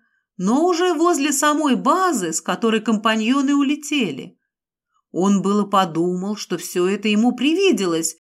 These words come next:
из-за паров машинного масла, зловонного топлива и прочих прелестей любимой работы. Но вещи Петра по-прежнему лежали в кабине, а его самого нигде не было.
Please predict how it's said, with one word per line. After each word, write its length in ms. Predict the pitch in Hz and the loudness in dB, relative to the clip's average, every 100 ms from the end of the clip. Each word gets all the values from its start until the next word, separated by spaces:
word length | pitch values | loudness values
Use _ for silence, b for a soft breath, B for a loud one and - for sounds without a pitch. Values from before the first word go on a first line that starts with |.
| _ | _
из-за 300 | 294 359 311 | 0 0 0
паров 440 | 359 381 370 277 254 | 2 2 4 2 0
машинного 680 | 277 - 311 226 247 311 359 | 0 0 -2 -2 -2 -2 0
масла, 560 | 311 160 - 151 131 - | 0 0 -4 -8 -12 -4
зловонного 720 | 202 240 247 226 202 190 180 | 2 4 4 2 0 -2 -4
топлива 680 | - 381 349 190 165 156 156 _ _ | 2 2 2 -2 -2 -4 -6 _ _
и 80 | 359 | -2
прочих 460 | 381 311 254 214 | 2 2 2 -4
прелестей 540 | - 294 190 170 - 196 | 0 2 2 -2 -4 0
любимой 440 | 254 233 208 185 | 2 2 2 0
работы. 640 | 208 240 247 170 - 156 _ _ _ _ _ | 0 2 2 0 -6 -16 _ _ _ _ _
Но 220 | 156 160 | -6 -6
вещи 560 | 151 208 330 - - 226 | -2 0 0 0 -2 -4
Петра 640 | 226 220 220 196 135 - _ _ _ | -6 -6 -2 -2 -2 -6 _ _ _
по-прежнему 760 | - 170 175 175 220 226 233 226 | -2 -2 -2 0 2 2 0 2
лежали 460 | 233 233 247 247 247 | 2 2 2 2 2
в 100 | - | 0
кабине, 800 | 254 247 277 330 247 170 - - _ _ _ | 0 2 2 2 2 -2 -8 -16 _ _ _
а 120 | 185 175 | -4 0
его 320 | 175 170 170 | 0 -2 -4
самого 800 | - 165 160 151 170 226 233 B B _ | -4 -4 -2 -2 0 -2 -2 B B _
нигде 500 | 160 160 147 156 147 | -8 -8 -8 -8 -6
не 220 | 175 202 | -4 -4
было. 360 | 156 139 - | -6 -14 -16